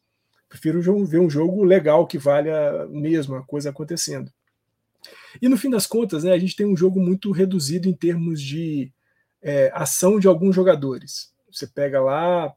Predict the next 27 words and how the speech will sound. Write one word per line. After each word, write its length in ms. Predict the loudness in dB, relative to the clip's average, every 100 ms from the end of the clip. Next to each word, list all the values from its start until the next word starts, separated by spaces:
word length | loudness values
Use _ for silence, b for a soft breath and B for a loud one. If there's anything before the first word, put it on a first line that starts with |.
| _
um, 360 | -14 -14 -14
o 40 | -14
Shohei 300 | -10 -2 -2
Ohtani, 500 | -2 -4 -2 0 -2
que 140 | -4
teve 460 | -6 -6 -4 -6 -8
mais 360 | -12 -10 -6 -8
de 120 | -8
três 320 | -8 -6 -4
milhões 340 | -4 -4 -6 -6
de 80 | -6
votos 440 | -2 -2 -2 -12
pra 260 | -6 -4 -4
ser 260 | -6 -6
o 220 | -6 -8
cara 260 | -6 -4 -4
que 120 | -6
liderou 500 | -6 -4 -4 -4 -8 _ _ _ _ -14
entre 240 | -10 -8
todos 300 | -6 -6 -6
os 80 | -4
jogadores. 720 | 0 0 0 -6 -6 -12 -14 -8
Ele 140 | -4
vai 100 | -2
jogar 460 | 0 2 2 2 2
duas 220 | 2 0
entradas. 640 | 0 -4 -4 -6 -14 -14